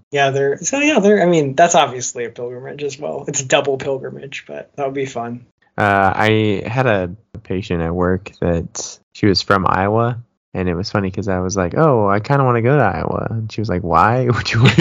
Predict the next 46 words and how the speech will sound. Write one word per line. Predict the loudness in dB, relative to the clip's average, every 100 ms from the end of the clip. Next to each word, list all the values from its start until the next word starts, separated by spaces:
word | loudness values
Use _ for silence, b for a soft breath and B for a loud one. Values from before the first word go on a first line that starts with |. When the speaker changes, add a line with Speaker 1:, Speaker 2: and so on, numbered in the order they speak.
| 6
Speaker 2:
go | 6
to | 4
Speaker 1:
<laughs> | 2 -2 -4
Speaker 2:
Iowa?" | -6 -12 _ _ _ _ _ _ B B B B -20 -6
And | -2
I | 0
said, | -2 0
"Well, | 2 2 0
you | -2
know, | -2 -2 -4 -8 -14 _ -16
it | -4
might | -2 0
sound | -2 0
weird, | 0 0
but | -2
I |
wanna | -2 -4
go | -2 -2
to | -2
Decorah, | -4 -8 -6 -2 0 2
Iowa." | 0 0 -2 -6
And | -8
she's | -10 -6
like, | -4
"I | 0
know | 2 4
where | 4 4
that | 4 4
is, | 4 2 -2
but | -6 -2
why | 2 4
would | 4
you | 2 0
wanna | 0
go | -4 -4 -2
there?" | -2 0 0
And | 0 -4 -8 _ _ _
it's | _ -10
like, | -2
"Well, | 2
there's | 2 2
a | 4
really | 4 4
good | 2 4
brewery | 4 6 4 4
there." | 4 4 4